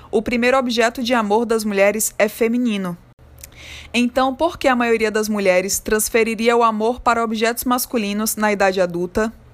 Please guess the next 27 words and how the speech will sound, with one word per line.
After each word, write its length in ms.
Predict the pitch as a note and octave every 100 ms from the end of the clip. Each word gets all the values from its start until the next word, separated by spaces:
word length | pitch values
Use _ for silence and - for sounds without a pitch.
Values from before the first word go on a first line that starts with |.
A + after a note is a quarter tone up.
| - - - - -
A 100 | A3+
psiquiatra 840 | - - B3 - A#3+ A#3+ A#3+ C4+
Judith 500 | A#3+ B3 A#3 A#3 - -
Herman, 540 | G3+ A3+ A#3 B3 B3+ - - -
em 80 | A3
mil 140 | A#3
novecentos 380 | C4+ C#4 - B3
e 20 |
oitenta 300 | A#3 A3+ G3+
e 40 | F#3
um, 240 | G3 A3 - - - -
resume 440 | - A#3+ A#3 B3
a 120 | B3+ B3
atual 360 | B3 B3 A#3
explicação 640 | C4 - B3+ B3 - A#3+ A#3+
psicanalítica 840 | - B3+ C#4 B3+ A#3 A3 - C4
feminista 800 | A#3+ C4 C4+ B3 G#3+ - - B3+ B3+
para 220 | A#3+ A3+
a 20 |
heterossexualidade. 1120 | A3 A#3+ A#3 - A#3+ - A#3+ B3 G3 E3 D#3+ F3 - - - - - -
Baseada 520 | G3+ G#3 A3+ A#3 B3
no 120 | B3
complexo 640 | B3 A#3 A#3 A#3 B3 -
de 160 | A#3 A#3
Édipo 460 | G3 G3 G#3+ - G#3+
de 140 | G3+
Freud, 520 | - F3+ E3+ F3+ G3+